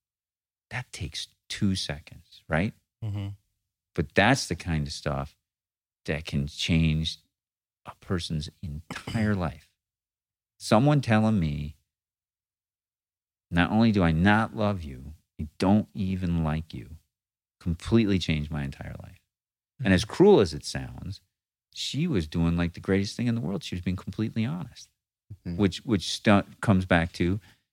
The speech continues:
Speaker 1: get a job.
Speaker 3: Mm-hmm.
Speaker 1: You know, I don't wanna hurt your feelings. I don't wanna tell you you're not a great D J. I don't wanna tell you you can't be a great D J. I'm concerned how you're gonna feed yourself.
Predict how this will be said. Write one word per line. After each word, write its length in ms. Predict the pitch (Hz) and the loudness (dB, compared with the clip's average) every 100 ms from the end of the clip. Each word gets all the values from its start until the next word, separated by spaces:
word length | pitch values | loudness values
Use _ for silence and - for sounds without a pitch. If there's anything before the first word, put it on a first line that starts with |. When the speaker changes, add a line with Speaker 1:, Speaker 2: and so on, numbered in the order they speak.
| _ _ 101 | _ _ -12
Speaker 1:
get 140 | 95 120 | -2 -2
a 60 | |
job. 420 | 131 120 214 185 - _ _ _ _ _ _ 120 | 0 -2 -2 -6 -12 _ _ _ _ _ _ -10
Speaker 3:
Mm-hmm. 200 | 113 117 - _ | -8 -8 -12 _
Speaker 1:
You 100 | 104 | 4
know, 160 | 101 98 | 6 6
I 140 | 85 | 4
don't 100 | 135 | 2
wanna 160 | 135 95 | 4 4
hurt 160 | 113 98 | 4 2
your 80 | 92 | -2
feelings. 520 | 113 165 98 123 - _ _ _ | -2 0 0 -2 -6 _ _ _
I 100 | 90 | 2
don't 100 | 127 | 4
wanna 160 | 127 101 | 2 2
tell 200 | - 101 | 2 4
you 80 | 95 | 4
you're 160 | 92 | 2
not 220 | 92 95 | 4 2
a 20 | 90 | 4
great 260 | 98 90 | 4 4
D 160 | 87 165 | 2 0
J. 360 | 147 85 123 - _ - | 2 0 0 -6 _ -4
I 60 | 104 | 2
don't 100 | 147 | 4
wanna 140 | 107 | 4
tell 160 | 107 104 | 4 4
you 80 | 95 | 4
you 100 | 85 | 2
can't 280 | 120 202 208 | 0 0 0
be 100 | 101 | 0
a 20 | |
great 280 | 82 80 76 | 2 2 2
D 180 | 80 76 | 0 0
J. 380 | 76 76 120 - _ _ _ _ _ _ _ _ _ _ | 0 0 -2 -6 _ _ _ _ _ _ _ _ _ _
I'm 60 | - | -12
concerned 460 | - 220 113 101 101 | -4 0 4 4 4
how 80 | 101 | 2
you're 100 | 101 | 2
gonna 140 | 110 | 0
feed 260 | - 262 262 | 0 -2 0
yourself. 540 | 147 - 71 78 | -4 -4 -6 -8